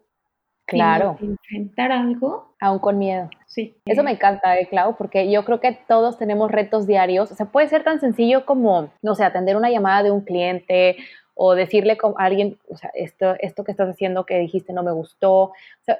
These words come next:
Speaker 1: y eso, verlo como un logro, o sea, por más simple a lo mejor que te pueda parecer, al final del día refuerza tu autoestima porque dices, Pude poner mis límites, pude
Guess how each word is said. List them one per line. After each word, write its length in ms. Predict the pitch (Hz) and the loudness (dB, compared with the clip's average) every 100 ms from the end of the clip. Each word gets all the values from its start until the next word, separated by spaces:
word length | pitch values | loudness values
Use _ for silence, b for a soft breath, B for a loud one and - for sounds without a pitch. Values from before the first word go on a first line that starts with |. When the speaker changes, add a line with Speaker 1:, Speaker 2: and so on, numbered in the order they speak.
| - | -2
Speaker 1:
y 160 | 254 262 | 2 2
eso, 260 | 262 294 247 | 2 -2 0
verlo 300 | 247 240 262 | 0 0 -2
como 260 | 254 226 | 0 2
un 220 | 214 233 | 4 4
logro, 340 | 254 240 208 190 | 4 2 2 -2
o 420 | 247 - _ _ | -4 -10 _ _
sea, 140 | - - | -16 -4
por 180 | 190 | -2
más 260 | 185 196 196 _ _ | 2 0 0 _ _
simple 420 | 208 208 202 208 | -2 -2 0 2
a 60 | 208 | 2
lo 80 | |
mejor 240 | 190 180 196 | 0 -4 -6
que 80 | 196 | -6
te 100 | 196 | -4
pueda 240 | 185 190 | -2 0
parecer, 420 | 196 185 - 180 196 b - | -2 -4 -4 -6 -6 b -6
al 100 | 196 | -4
final 300 | 208 214 220 | 0 0 0
del 100 | 247 | 2
día 160 | 226 | 2
refuerza 460 | 226 226 202 202 226 | 2 0 -4 -2 -2
tu 80 | 233 | -2
autoestima 560 | 214 190 - 190 196 | -2 -4 -6 -6 -6
porque 260 | - 202 180 | -8 -8 -4
dices, 340 | 190 190 165 - _ _ - | -4 -4 -6 -8 _ _ -2
Pude 460 | 202 180 190 254 _ _ _ | 0 2 0 -4 _ _ _
poner 360 | 175 165 165 | -2 0 0
mis 160 | 196 220 | -2 0
límites, 480 | 214 185 - 202 233 _ _ _ | 0 -2 -2 -2 -4 _ _ _
pude 500 | 214 208 202 220 262 | 0 2 2 0 -4